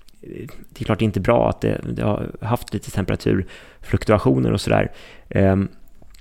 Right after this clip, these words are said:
man vill gärna undvika det. Sen så även in, i en vinkällare så, så kan ju temperaturerna gå upp och ner under en säsong. Alltså det kan vara kallare under, under vinterhalvåret och så var-, varmare under sommaren.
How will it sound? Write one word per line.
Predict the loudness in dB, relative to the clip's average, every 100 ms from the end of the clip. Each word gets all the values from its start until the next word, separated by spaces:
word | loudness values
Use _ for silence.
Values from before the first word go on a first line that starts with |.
| -10 -4
man | 2 4
vill | 6
gärna | 6 4
undvika | 4 4 6 4 4
det. | 4
Sen | 4 2
så | 4 2
även | 4 4 6
in, | 4 2
i | 2
en | 4 6
vinkällare | 4 4 4 4 4
så, | 2 0 0
så | 0
kan | 2
ju | 2
temperaturerna | 2 0 2 4 4 4
gå | 4 4
upp | 4 2 4
och | 4
ner | 6 4 4
under | 2 2
en | 0
säsong. | 0 2 2 2 -2
Alltså | -4 -2
det |
kan | -2
vara | 2
kallare | 2 4 6 6
under, | 4 2 0 0 -6 -18 -8
under | 0 2
vinterhalvåret | 2 2 2 2 4 4 2
och | 0
så | 2
var-, | 2 2 0
varmare | 2 2 2
under | 0
sommaren. | 2 2 4 4